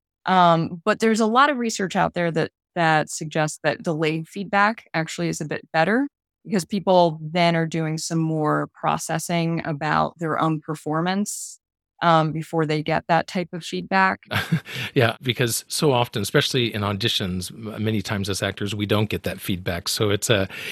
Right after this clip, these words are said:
Speaker 2: it's something that we're always looking for ourselves and getting that, you know, "What do I need to improve upon? What did you like? What did you not like?" that kind of thing. So it's certainly one of those things that helps. But what does your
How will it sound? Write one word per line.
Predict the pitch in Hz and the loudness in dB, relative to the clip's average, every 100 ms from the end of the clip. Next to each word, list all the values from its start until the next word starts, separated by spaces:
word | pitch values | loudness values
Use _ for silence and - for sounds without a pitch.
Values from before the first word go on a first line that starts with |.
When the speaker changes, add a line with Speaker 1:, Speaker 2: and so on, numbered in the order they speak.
| - | -4
Speaker 2:
it's | 147 - | -2 0
something | 170 151 | 2 2
that | 131 | 2
we're | 120 135 135 | 4 4 6
always | 113 104 101 | 4 0 -4
looking | 98 104 | -6 -8
for | 92 - 101 | -8 -6 -4
ourselves | 92 - - 98 87 - | -4 -2 0 0 -2 -10
and | - 98 | -10 -8
getting | 95 98 101 | -6 -6 -6
that, | 95 95 98 - - | -6 -8 -8 -14 -10
you | 110 | -4
know, | 98 117 | -2 -2
"What | 113 | 0
do | 107 | 2
I | 104 | 2
need | 101 98 | 0 -4
to | 95 | -6
improve | 87 - 131 | -4 -2 -2
upon? | 123 - 120 110 | -4 -4 0 0
What | 101 | 0
did | 95 | -2
you | 90 | -2
like? | 104 110 117 | 2 2 2
What | 104 | -2
did | 90 - | -6 -4
you | 101 | -2
not | 95 - | -2 -4
like?" | 90 - | -6 -4
that | 98 | -6
kind | - - | -6 -10
of | - | -8
thing. | - 104 | -8 -6
So | - | -4
it's | 104 - | -4 -4
certainly | 110 - | -4 -4
one | 95 87 | -4 -4
of | 90 | -4
those | 82 | -4
things | - 92 - | -4 -4 -6
that | 87 | -8
helps. | 95 85 - - - - - - - | -8 -8 -14 -20 -20 -20 -20 -20 -8
But | - 147 147 _ | 0 2 0 _
what | 156 202 226 | 0 2 2
does | 247 - | -2 -2
your | 165 143 139 135 127 | 0 2 2 2 -2